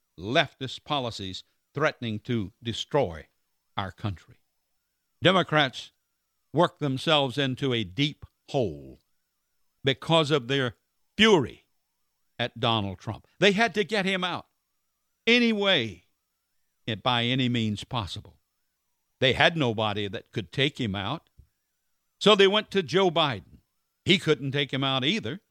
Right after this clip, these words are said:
But if you put a woman, and a black woman at that, on the ticket, whoopee, Joe could be elected. And so they did. And now, what have they brought us?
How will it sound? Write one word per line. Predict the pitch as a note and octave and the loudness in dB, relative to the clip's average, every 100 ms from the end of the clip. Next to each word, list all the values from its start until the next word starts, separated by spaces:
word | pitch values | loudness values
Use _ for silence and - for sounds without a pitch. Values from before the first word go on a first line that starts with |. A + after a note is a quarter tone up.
| _ _ _ | _ _ _
But | F3 | 2
if | F#3+ E3+ | 2 0
you | F3+ | 0
put | G#3+ | 2
a | G#3+ | 4
woman, | E3+ E3+ G3 G#3 | 4 4 4 0
and | G3+ F3+ - - | -2 -4 -6 0
a | C#3 | 2
black | C#3+ E3+ - | 4 4 2
woman | D3+ D3+ C3 | 0 0 -2
at | C3 - | -4 -2
that, | F3 D#3+ | 0 0
on | D#3+ | 0
the | D3 | -2
ticket, | - G#3 A#3+ - _ - | -4 -4 -4 -8 _ 2
whoopee, | A#4 A#4 A#4 G4+ C#4+ G#3 - _ _ _ - | 2 4 2 2 0 -6 -14 _ _ _ -2
Joe | E3+ D3+ | 0 0
could | C#3+ B2 | -2 -4
be | C3 | -4
elected. | B2+ B2+ - A2 A2+ | -2 -6 -8 -8 -6
And | B2 | -2
so | E3 D#3+ | 0 2
they | E3 | 2
did. | D3 F3 C3 | 2 0 0
And | C3+ | 0
now, | E3 E3+ C#3 - _ _ _ _ | 2 2 2 -4 _ _ _ _
what | D#3+ D3 | -4 -2
have | C3+ | -2
they | A#2+ | -4
brought | A2 A#2+ G2 | -4 -4 -4
us? | C#2+ - - | -8 -18 -20